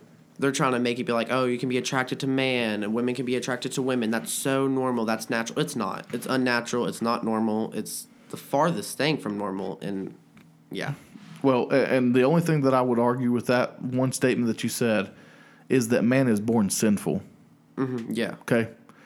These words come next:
Speaker 2: So man's not born gay, just like men aren't born killers, men aren't born pedophiles, men aren't born serial killers, but men and women are born sinful,
Speaker 1: Yes.
Speaker 2: and our sinful nature leads us to sin.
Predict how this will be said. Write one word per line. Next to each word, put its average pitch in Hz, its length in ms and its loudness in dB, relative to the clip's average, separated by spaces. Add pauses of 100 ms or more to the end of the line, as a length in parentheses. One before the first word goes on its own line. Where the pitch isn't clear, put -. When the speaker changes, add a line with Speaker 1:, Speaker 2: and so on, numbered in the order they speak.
(100)
Speaker 2:
So - 140 2
man's 170 260 4
not 160 200 4
born 156 200 4
gay, 143 240 4
just 147 200 0
like 165 120 4
men 151 180 4
aren't 123 220 2
born 127 200 2
killers, 160 580 2 (220)
men 139 220 4
aren't 127 260 2
born 135 440 4 (340)
pedophiles, 143 680 4 (160)
men 135 180 4
aren't 120 300 2
born 131 420 4
serial 143 340 4
killers, 147 580 4 (800)
but 127 360 2
men 160 840 4
and 123 180 0
women 135 380 4
are 110 140 2
born 110 300 2
sinful, 110 680 0
Speaker 1:
Yes. 95 140 -4
Speaker 2:
and 120 80 2
our 110 120 2
sinful 143 480 0
nature 131 420 4
leads 123 320 4
us 110 120 2
to - 140 -6
sin. 95 440 0